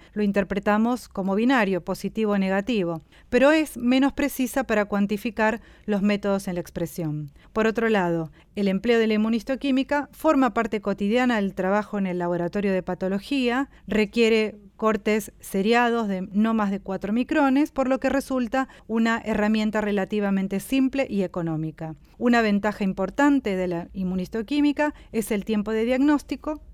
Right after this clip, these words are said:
cuatro horas, por ejemplo, cuando lo utilizamos en plataforma automatizado, comparado con la P C R, que demanda cuarenta y ocho a setenta y dos horas,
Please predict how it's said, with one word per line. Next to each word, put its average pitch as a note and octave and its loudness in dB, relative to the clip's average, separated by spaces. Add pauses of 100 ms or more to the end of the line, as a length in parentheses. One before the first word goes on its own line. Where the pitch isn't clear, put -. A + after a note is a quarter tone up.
cuatro F#3 -4
horas, G3 -2
por A#3 -4
ejemplo, A#3+ -2
cuando F#3+ -2
lo F#3 -2
utilizamos F#3+ -4
en F3+ -6
plataforma F#3 -4
automatizado, A#3 -2 (200)
comparado B3+ 2
con G#3 -2
la G3 0
P G#3+ -2
C A#3+ -2
R, A3 0
que F#3 -2
demanda F3+ 0
cuarenta F3+ -2
y F#3+ 0
ocho G3 -2
a F#3+ -4
setenta F#3 -6
y G3 -2
dos A3 -4
horas, A#3+ -2